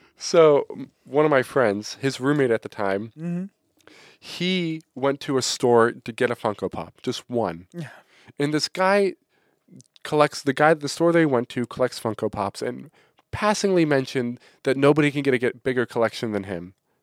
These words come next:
Speaker 2: <sighs>
Speaker 1: He has so many Funko Pops now, it takes up more space in his room than anything else.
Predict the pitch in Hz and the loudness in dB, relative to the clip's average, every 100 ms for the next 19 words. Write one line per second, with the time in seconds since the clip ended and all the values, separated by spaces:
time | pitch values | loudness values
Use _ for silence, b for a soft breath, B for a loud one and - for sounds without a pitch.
0 | _ _ _ _ _ 165 B B B B | _ _ _ _ _ -12 B B B B
1 | B B _ _ _ _ _ _ _ _ | B B _ _ _ _ _ _ _ _
2 | _ _ _ _ _ - 175 175 202 196 | _ _ _ _ _ -6 0 2 4 6
3 | - - 165 170 170 170 147 - 131 - | 4 6 8 8 8 6 4 4 4 6
4 | 156 - 156 - - 170 165 185 190 - | 4 4 2 2 0 2 4 2 -2 -10
5 | B B B B B B 151 143 151 160 | B B B B B B -2 0 2 2
6 | - 175 - - 127 127 139 139 147 - | 4 2 2 -4 -4 -2 6 8 8 4
7 | 147 139 147 135 120 127 127 120 113 110 | 2 0 0 -2 2 0 2 4 4 2
8 | 117 104 90 87 - | -2 -4 -4 -6 -12